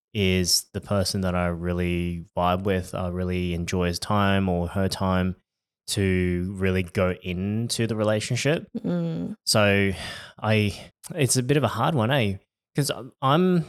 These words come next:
Speaker 1: a little bit different from you in the fact of what you just mentioned before about the attractiveness.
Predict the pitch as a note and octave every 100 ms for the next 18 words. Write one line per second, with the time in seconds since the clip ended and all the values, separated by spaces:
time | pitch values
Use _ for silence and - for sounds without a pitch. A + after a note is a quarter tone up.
0 | - C3+ C3 C3 B2 A#2 A#2+ G2 - -
1 | G2+ F#2+ F#2+ G2+ C3 A#2 G2+ - G2 -
2 | F2+ F#2+ G2 F#2 F#2+ - G2 F#2 G2+ F2+
3 | G2+ F#2 F2+ F2 G#2 G2 F#2+ F2+ F2 -
4 | - - A#2 E3 G3+